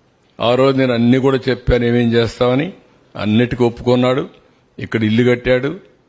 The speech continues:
ఇల్లు కట్టినప్పుడు కూడా నాకు ఇల్లు లేదు, ఆయనకి ఇల్లు ఉందని చెప్పి గొప్పలు చెప్పుకున్నాడు, ఓట్లు వేయించుకున్నాడు.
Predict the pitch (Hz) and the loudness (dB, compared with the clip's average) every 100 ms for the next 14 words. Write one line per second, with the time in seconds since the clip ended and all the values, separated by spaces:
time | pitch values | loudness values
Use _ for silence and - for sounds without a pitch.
0 | _ 110 127 143 147 143 143 139 131 131 | _ -4 0 2 2 0 0 0 0 0
1 | 139 135 101 113 127 143 143 143 147 143 | 2 0 0 0 2 0 2 2 2 2
2 | 131 110 117 127 131 131 127 127 123 131 | 2 -2 -2 2 4 4 4 2 0 0
3 | 117 98 - _ _ _ - 104 107 127 | -2 -2 -10 _ _ _ -4 -2 0 2
4 | 127 123 - 127 127 131 180 - _ _ | 2 -2 -2 0 2 0 -4 -12 _ _
5 | _ _ _ - 110 120 123 127 113 - | _ _ _ -4 -2 0 0 0 -2 0
6 | 127 131 160 | 2 2 -2